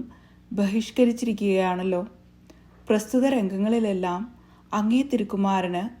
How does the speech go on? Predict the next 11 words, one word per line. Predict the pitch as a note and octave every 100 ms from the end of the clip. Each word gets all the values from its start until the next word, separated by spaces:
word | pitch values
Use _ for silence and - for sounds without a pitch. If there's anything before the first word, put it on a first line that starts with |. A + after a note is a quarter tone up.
| -
പ്രവേശനം | G#3+ G#3 G#3 G#3 B3 B3+
നൽകുവാൻ | A#3+ G3 F#3 F3+ F#3 - - - - - -
അങ്ങ് | G#3+ A#3+
ഞങ്ങളെ | C4 A3 F#3+ G3
പ്രാപ്തരാക്കണമേ. | G3 G3+ F#3+ G3 B3 G#3 F3+ F3+ F3+ F3+ F3 - - - - - - - -
പ്രത്യേകമായി | G#3+ G#3 A#3+ B3+ C4 A3+ F#3+ G3 A#3 - - -
ഞങ്ങളുടെ | A3+ A3+ B3 C4
ഹൃദയത്തിൽ | C4 G3 G3 F#3 F#3+ G3+ B3 - - - - -
അവിടുത്തെ | G3 G3 G3+ G#3+
ഞങ്ങൾ | A3+ G3 F#3 G3 B3 -
രാജാവായി | G#3 G#3 G#3+ G#3 A#3+ A3+ G#3 F#3